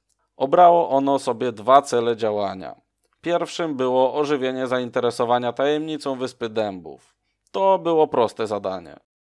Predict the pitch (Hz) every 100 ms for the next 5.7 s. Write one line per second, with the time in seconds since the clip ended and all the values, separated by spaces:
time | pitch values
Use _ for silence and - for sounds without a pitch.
0 | _ _ _ - 185 190 180 175 175 170
1 | 135 156 147 156 156 147 143 143 127 123
2 | 110 104 110 147 147 151 - 156 139 143
3 | 135 143 143 135 139 143 139 131 139 175
4 | 170 131 - 131 123 123 120 117 110 110
5 | 120 107 110 107 101 82 _